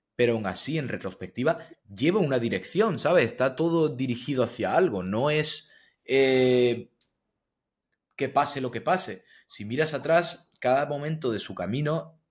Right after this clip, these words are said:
está enfocado hacia algo, no es... ¿sabes? Entonces, yo creo que eso en concreto lo hace muy bien.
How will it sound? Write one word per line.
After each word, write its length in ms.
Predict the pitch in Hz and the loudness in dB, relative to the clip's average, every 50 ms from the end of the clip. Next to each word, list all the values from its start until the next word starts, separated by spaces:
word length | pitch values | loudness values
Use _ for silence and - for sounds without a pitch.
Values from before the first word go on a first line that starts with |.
| _ _ - | _ _ -12
está 220 | 98 - - - | -12 -8 -6 -6
enfocado 380 | - - - 147 - 165 160 131 | -6 -4 -6 -2 0 2 4 4
hacia 260 | 117 - - 92 104 | 2 0 -4 -4 -2
algo, 320 | 120 160 151 107 92 - - - | -2 -2 -2 -4 -6 -10 -10 -8
no 220 | 98 104 117 127 | -4 -2 0 0
es... 680 | 131 131 131 127 123 117 - - - - - _ _ _ _ _ _ _ _ _ - - - - _ _ | 0 0 2 2 2 0 0 -2 -4 -4 -8 _ _ _ _ _ _ _ _ _ -20 -20 -20 -20 _ _
¿sabes? 260 | - 131 151 151 127 | 0 2 2 4 2
Entonces, 480 | 104 95 107 - 151 147 143 123 - - - _ _ _ _ _ _ _ _ - | 0 -6 -6 -2 0 0 0 0 -4 -8 -20 _ _ _ _ _ _ _ _ -12
yo 120 | 107 120 117 | -6 -4 -2
creo 160 | 131 135 131 | -2 0 0
que 80 | 135 | 0
eso 220 | 139 139 - 147 143 | 0 0 0 -2 -2
en 200 | 139 131 127 123 | -2 -4 -6 -6
concreto 440 | - 113 110 107 113 123 123 127 120 | -6 -6 -4 -2 -4 -2 0 2 2
lo 60 | 107 | 2
hace 140 | 104 - 98 | 0 0 -4
muy 160 | 95 92 87 | -4 -4 -6
bien. 200 | 87 85 82 85 | -8 -10 -12 -14